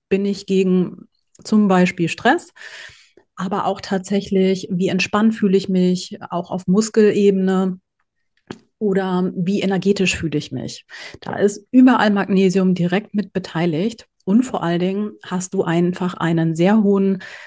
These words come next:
Bedarf an Magnesium, wenn du im Stressmodus bist.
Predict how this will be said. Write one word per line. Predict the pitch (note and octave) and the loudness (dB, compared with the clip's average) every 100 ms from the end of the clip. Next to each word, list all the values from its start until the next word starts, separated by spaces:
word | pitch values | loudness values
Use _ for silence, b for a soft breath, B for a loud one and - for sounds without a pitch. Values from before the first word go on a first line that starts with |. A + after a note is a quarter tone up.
| B | B
Bedarf | E3+ E3 F3 B3 | -4 0 0 0
an | F3+ | 0
Magnesium, | E3 D#3+ C#3+ E3+ E3 F3 F#3 G#3 A3+ - | -2 -2 -2 -2 -2 -2 0 0 -2 -6
wenn | E3+ D#3 D#3 F3+ G#3 F3+ | -16 -6 -2 0 0 0
du | F3+ F#3+ F#3+ F#3+ - | 2 2 2 -2 -4
im | F3+ F3 F3 | -4 -2 -4
Stressmodus | F3+ - C4+ - D3+ B2+ B2+ | -6 -6 -6 -2 -2 -2 -4
bist. | - - - | -8 -12 -14